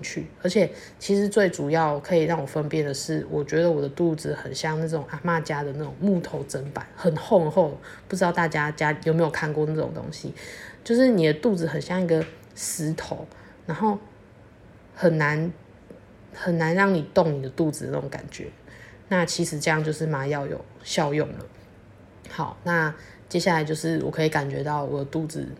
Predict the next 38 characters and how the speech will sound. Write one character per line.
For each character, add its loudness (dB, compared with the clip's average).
真 -2
的 2
是 -2
被 -2
刀 -4
子 -10
割 -2
开 -8
这 -8
样 -8
子。 -16
那 -2
在 6
缝 4
合 2
的 4
时 -2
候 4
就 4
已 2
经， -4
我 2
可 0
以 6
感 2
觉 -2
到 0
一 -2
点 -4
痛 -6
感， -4
可 -6
是 0
没 2
有 -2
到 -4
很 -6
痛。 -10